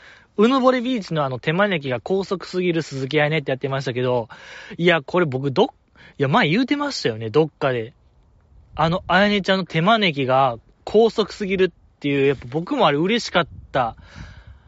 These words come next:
やっぱこれはもう共通認識なんやと思って嬉しかったですね。いや、誰か教えてほしいですね。絶対僕どっかのライブの感想の時に、あやねちゃんのその手招きが、ちょっともう何？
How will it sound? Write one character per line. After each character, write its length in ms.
や 80
っ 60
ぱ 60
こ 120
れ 100
は 120
も 340
う 60
共 220
通 180
認 200
識 180
な 80
ん 20
や 80
と 100
思 140
っ 40
て 100
嬉 220
し 40
か 120
っ 40
た 120
で 100
す 100
ね。 320
い 60
や、 80
誰 260
か 60
教 100
え 20
て 80
ほ 140
し 80
い 20
で 80
す 100
ね。 260
絶 260
対 140
僕 200
ど 200
っ 20
か 160
の 100
ラ 180
イ 60
ブ 100
の 100
感 260
想 120
の 60
時 240
に、 280
あ 160
や 60
ね 120
ち 100
ゃ 60
ん 40
の 60
そ 120
の 60
手 180
招 280
き 120
が、 300
ち 140
ょ 20
っ 20
と 120
も 340
う 40
何？ 340